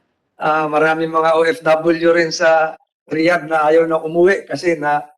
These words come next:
naitaya na lahat dahil maluwag nga si gcas din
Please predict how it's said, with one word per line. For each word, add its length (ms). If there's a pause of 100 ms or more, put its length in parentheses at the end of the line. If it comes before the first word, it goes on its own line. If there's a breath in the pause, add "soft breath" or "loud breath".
(300)
naitaya 480
na 80
lahat 480
dahil 240
maluwag 400
nga 160
si 160
gcas 480
din 240